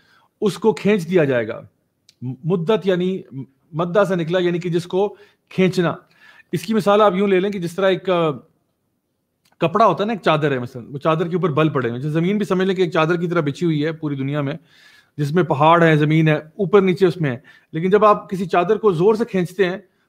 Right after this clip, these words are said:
तो क्या होता है, वो स्ट्रेट हो जाती है, फ्लैटन हो जाती है। लेकिन उसके फ्लैटन होने से ना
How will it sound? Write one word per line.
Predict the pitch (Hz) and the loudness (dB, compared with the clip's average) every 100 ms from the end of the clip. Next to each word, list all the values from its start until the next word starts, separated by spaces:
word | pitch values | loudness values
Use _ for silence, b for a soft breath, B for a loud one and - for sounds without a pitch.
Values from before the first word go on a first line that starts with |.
| _ | _
तो | 160 | -6
क्या | 208 | 0
होता | 196 220 | 2 2
है, | |
वो | 208 | 0
स्ट्रेट | - - 202 185 | -4 2 4 6
हो | 160 | 4
जाती | 127 147 | 0 -4
है, | |
फ्लैटन | 139 151 143 160 | -4 -4 -2 -4
हो | |
जाती | 120 107 - | -6 -8 -14
है। | - b b b - | -20 b b b -6
लेकिन | 170 202 | 0 0
उसके | 170 | 2
फ्लैटन | 202 185 180 208 | 0 2 0 2
होने | 185 190 | 2 2
से | 180 | 0
ना | 185 208 | -2 -4